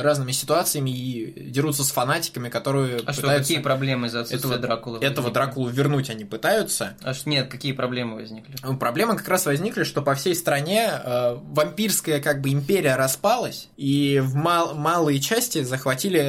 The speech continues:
Speaker 1: разные вампиры. Помельче. Типа, Дракула, э, вообще изначально он хотел уничтожить весь мир, потому что его жену сожгли нахуй.
Speaker 2: Не повезло.
Speaker 1: Э, да, они убили Дракулу, но с-, осталась куча вампиров, которые начали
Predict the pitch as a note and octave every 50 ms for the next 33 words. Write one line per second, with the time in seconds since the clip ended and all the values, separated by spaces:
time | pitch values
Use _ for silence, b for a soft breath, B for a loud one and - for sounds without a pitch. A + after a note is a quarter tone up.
0 | C3+ C3 B2+ C3+ C#3+ C#3+ D#3 C#3+ B2+ A2+ A#2+ A2+ A2 A2+ A2 G#2+ G#2 - A2+ G#2
1 | F2+ E2+ F#2+ A#2+ - - _ _ _ _ _ - - B2 B2 B2 A#2+ A2 G#2 G#2
2 | - - - - - - - - C3 - C3+ B2+ B2+ B2+ B2 A#2+ C#3+ E3+ A#3+ A3
3 | A3 - G3 E3 D3 C3+ B2+ B2 A#2+ A#2 A2+ A2 A2+ - - C#3 - C#3 - C#3+
4 | C3+ C3 - - G3 G3 F#3 E3+ D#3+ D3 C#3 D3+ E3 F3 - F#3+ F3 D#3+ D3+ C#3+
5 | C#3+ C#3+ C#3 E3 D#3 - E3+ D#3 D3+ D3+ C#3+ - F#3 E3 D3+ C#3 C3+ D3+ D3 -
6 | E3+ D#3 C#3 C#3 - - C3 C#3 C#3 C3+ - C#3 C3 C3+ C3+ E3+ B3 F#4+ - -
7 | C#3 B2+ B2 D3 C3 A#2+ A#2+ A2+ - - - G2+ G2+ - - - - C#3 C#3+ C#3+
8 | C#3 D3 C#3 C3 B2 A2+ A#2 A#2+ A#2+ C3 C3+ C3 D3 D3 C#3 B2+ B2 A#2 G#2+ G#2+
9 | G#2 A2 C3 F#3+ A3 G3 E3+ G#3 F#3+ G3 F#3 A3+ C4 D#4+ E4 - A3+ F3+ D#3+ C#3+
10 | B2+ B2 A#2+ A#2 A#2+ C3+ D#3+ G3 F#3+ F3+ F3 E3 D#3 - - - - F3 D#3 -
11 | - A3+ G#3+ F#3 F#3 - A3 G#3 - G#3+ F#3 E3+ F3 G3 C4+ D#4+ C#4 E3+ - -
12 | - C3+ C3+ F#3+ G3 F#3+ F3+ E3 E3+ F3+ F3+ - - F3 D#3+ D#3 D3+ C#3+ C#3+ C#3+